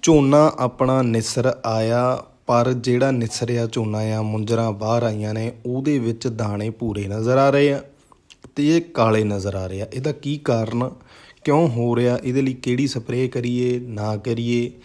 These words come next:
ਇਹਦਾ ਕੀ ਕਾਰਨ ਆ, ਉਹਦੇ ਬਾਰੇ ਅੱਜ ਆਪਾਂ ਵੀਡੀਓ ਵਿੱਚ ਚਰਚਾ ਕਰਨੀ ਆ। ਜੇਕਰ ਤੁਸੀਂ ਚੈਨਲ ਦੇ ਉੱਤੇ ਨਵੇਂ ਹੋ ਤਾਂ ਚੈਨਲ ਨੂੰ ਸਬਸਕ੍ਰਾਈਬ ਕਰੋ ਜੀ ਤੇ ਵੀਡੀਓ ਨੂੰ ਲਾਈਕ ਕਰੋ। ਗੋਭਾ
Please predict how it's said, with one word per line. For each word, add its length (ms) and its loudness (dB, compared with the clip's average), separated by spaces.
ਇਹਦਾ 200 2
ਕੀ 320 -4
ਕਾਰਨ 380 2
ਆ, 140 -2
ਉਹਦੇ 200 -2
ਬਾਰੇ 280 0
ਅੱਜ 120 -6
ਆਪਾਂ 220 -4
ਵੀਡੀਓ 380 0
ਵਿੱਚ 200 -2
ਚਰਚਾ 380 -4
ਕਰਨੀ 400 -2
ਆ। 80 -2
ਜੇਕਰ 540 0
ਤੁਸੀਂ 340 -4
ਚੈਨਲ 400 -6
ਦੇ 120 -6
ਉੱਤੇ 240 -10
ਨਵੇਂ 280 -4
ਹੋ 60 -2
ਤਾਂ 160 -4
ਚੈਨਲ 320 -4
ਨੂੰ 140 -6
ਸਬਸਕ੍ਰਾਈਬ 680 -2
ਕਰੋ 240 2
ਜੀ 300 -2
ਤੇ 100 2
ਵੀਡੀਓ 480 2
ਨੂੰ 280 -2
ਲਾਈਕ 320 2
ਕਰੋ। 240 -8
ਗੋਭਾ 680 6